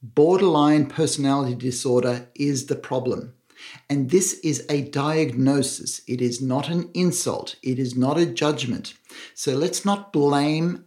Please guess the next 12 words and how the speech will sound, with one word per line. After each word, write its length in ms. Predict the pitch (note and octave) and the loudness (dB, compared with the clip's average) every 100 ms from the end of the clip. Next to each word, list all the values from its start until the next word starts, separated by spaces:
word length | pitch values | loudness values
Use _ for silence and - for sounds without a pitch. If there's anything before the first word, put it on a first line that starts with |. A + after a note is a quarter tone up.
| - | -14
a 60 | |
person, 640 | C3 - D3+ D3 - G3+ G3+ - - | -12 0 2 2 0 -2 -4 -10 -6
but 160 | C#3 - | -4 2
let's 300 | D3 G3 - | 2 2 -4
try 240 | - D#3 | -2 -2
to 220 | C3+ D3 - - | 0 0 -2 -2
encourage 880 | C3 B2 - - E3+ F#3 E3 - - | -2 -2 -4 0 4 4 2 -2 -4
people 480 | C#3+ C3+ C#3 C#3+ C3+ | -4 -2 0 -2 -2
and 200 | A#2+ - | -4 -2
understand 920 | D#3 E3 C#3+ - D3+ D3 A#2+ A2+ B2+ | 0 2 0 -4 -2 0 2 0 -2
their 160 | - A2+ | -2 -2
plight. 540 | A2+ A2+ G#2+ - - | -4 -10 -10 -12 -18